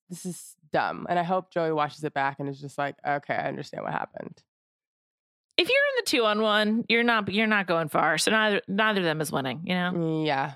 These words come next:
Speaker 2: They would never do that to the relationship if it, like, seemed legit.
Speaker 1: I still think Maria, I s-, I assume she'll get past this and will go decently far. But yeah, I, I don't think she's gonna, I don't
Speaker 2: I
Speaker 1: think
Speaker 2: could see
Speaker 1: she's gonna
Speaker 2: Joey sending both home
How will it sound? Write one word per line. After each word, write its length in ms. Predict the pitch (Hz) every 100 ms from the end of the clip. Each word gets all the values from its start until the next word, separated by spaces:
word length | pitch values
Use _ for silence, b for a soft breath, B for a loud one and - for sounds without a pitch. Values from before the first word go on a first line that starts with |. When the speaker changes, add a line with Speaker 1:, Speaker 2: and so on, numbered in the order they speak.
| -
Speaker 2:
They 80 | 240
would 100 | 269
never 220 | 302 302
do 260 | 202 214
that 220 | 202 175 -
to 100 | 175
the 80 | 160
relationship 640 | 151 151 - 156 123 127
if 100 | 143
it, 200 | 156 -
like, 160 | 151
seemed 260 | - 165 135
legit. 320 | - - -
Speaker 1:
I 60 | 214
still 240 | 196 302
think 180 | 294 311
Maria, 480 | 247 233 220 208 - _ _ _
I 200 | 160 170
s-, 200 | - - -
I 60 |
assume 420 | 190 - - 254
she'll 180 | 247 220
get 140 | 180 160
past 280 | 147 147
this 400 | - 175 175 - -
and 140 | 170 165
will 80 |
go 220 | 156 160 151 _
decently 580 | 143 151 202 208 226 226
far. 340 | 240 240 240
But 180 | 175 160
yeah, 300 | 156 147 151
I, 80 | 160
I 40 |
don't 180 | 156 151
think 140 | 151
she's 220 | - 151 -
gonna, 440 | 151 139 139 160 _ _ _ _ _ _ _ _ _ _ _ _ _ _ _ _ _ _ _
I 40 | 202
don't 80 | 180
Speaker 2:
I 20 |
Speaker 1:
think 120 | 262
Speaker 2:
could 80 | 440
see 60 | -
Speaker 1:
she's 120 | 349
gonna 120 | 226
Speaker 2:
Joey 80 | 208
sending 260 | - 180 170
both 200 | 165 -
home 280 | - 165